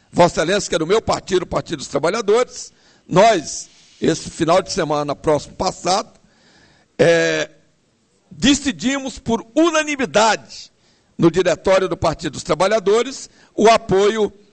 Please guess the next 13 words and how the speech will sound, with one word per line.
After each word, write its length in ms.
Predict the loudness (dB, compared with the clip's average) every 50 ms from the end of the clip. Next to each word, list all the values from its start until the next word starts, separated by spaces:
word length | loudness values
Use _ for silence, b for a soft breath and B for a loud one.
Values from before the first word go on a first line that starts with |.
| _ _ 2
à 140 | 2 2
candidatura 800 | 2 0 -6 -6 -4 -2 0 0 -2 -2 -2 0 0 0 0 0 -2
do 400 | 0 0 0 2 2 0 -2 -6 -14 _ _ _ _ _
governador 500 | 0 2 2 4 2 2 2 0 -2 -2
Agnello 300 | -2 -2 -4 -4 -4 -6
Queiroz. 560 | -4 -4 -4 -4 -2 -4 -6 -8 -10 -14 -16 b b b b b b
Portanto, 380 | _ -2 0 2 2 0 0 0
pra 140 | -2 -2 -2
aqueles 520 | -2 -2 0 0 0 2 0 -4 -10 -10
que 180 | -8 -6 -6 -6
falavam 460 | -2 0 0 0 2 2 0 -2 -4
de 100 | -10 -14
prévia, 760 | -16 _ -4 0 2 2 2 2 0 -4 -8 -14 -16 -18